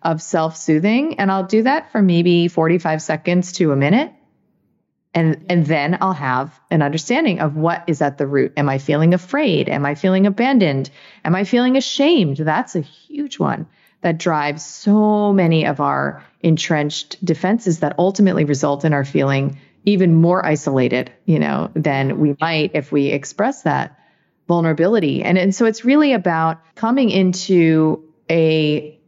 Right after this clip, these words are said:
Speaker 1: a new kind of a reflex, right? So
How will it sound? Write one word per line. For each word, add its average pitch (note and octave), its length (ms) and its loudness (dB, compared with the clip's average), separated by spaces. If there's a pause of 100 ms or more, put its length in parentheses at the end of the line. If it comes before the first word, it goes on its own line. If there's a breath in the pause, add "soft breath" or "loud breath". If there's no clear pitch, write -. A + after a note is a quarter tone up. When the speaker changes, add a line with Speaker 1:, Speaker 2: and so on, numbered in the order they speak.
(360)
Speaker 1:
a F#3 60 2
new G3+ 280 4
kind G3+ 360 -2
of E3 100 0
a D3+ 80 0
reflex, - 840 -6
right? C#3+ 320 0
So D3 440 -2